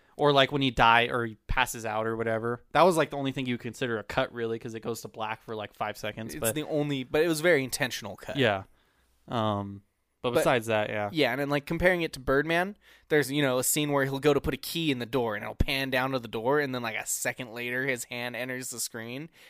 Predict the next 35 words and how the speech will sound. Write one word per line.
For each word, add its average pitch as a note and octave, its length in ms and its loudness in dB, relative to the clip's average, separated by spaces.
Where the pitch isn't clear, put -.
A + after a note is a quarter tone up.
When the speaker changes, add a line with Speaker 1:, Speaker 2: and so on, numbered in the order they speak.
Speaker 2:
And D#3+ 80 -4
it, C#3 140 -4
it F3 100 2
was D#3 140 2
very F3+ 500 4
obvious, B2+ 480 0
the A#2+ 140 -8
cuts - 280 -6
in A2+ 120 -10
Birdman. B2 500 -6
Speaker 1:
Yeah. A#2 320 0
Speaker 2:
Um, A#2+ 200 0
you D3 160 -2
could - 160 0
tell C3+ 180 2
for C3 140 -4
sure, B2+ 180 -2
and C3+ 100 -4
some D#3+ 140 2
things F3 180 2
almost C3+ 300 0
didn't C3 300 -2
line A#2 200 0
up, A2+ 200 -2
and A#2 100 -10
kinda, A2+ 220 -4
I G#2+ 80 -2
was A#2 160 -6
like, G2 120 -10
"Oh, A2+ 200 -4
what G#2+ 140 -8
the - 40 -20
fuck?" A2+ 400 -8
Speaker 1:
Yeah. A2 280 0
Speaker 2:
Um, B2 280 0